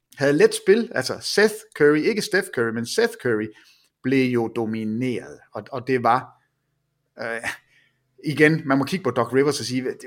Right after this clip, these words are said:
hvad i alverden foregår der? Altså, hvor, hvorfor får du ikke justeret?" Vi, Kevin Huerter skød ti for atten, og mange af de her skud, det var altså direkte en mod en spil med ryggen til kurven, bakke, bakke, bakke, skyde henover.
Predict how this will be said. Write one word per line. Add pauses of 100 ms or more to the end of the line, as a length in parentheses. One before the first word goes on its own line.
(160)
hvad
i
alverden
foregår
der?
Altså,
hvor,
hvorfor
får
du
ikke
justeret?" (1040)
Vi, (140)
Kevin
Huerter
skød (100)
ti
for
atten, (440)
og
mange
af
de
her
skud,
det
var
altså (640)
direkte
en
mod
en
spil
med
ryggen
til
kurven, (100)
bakke,
bakke,
bakke,
skyde
henover.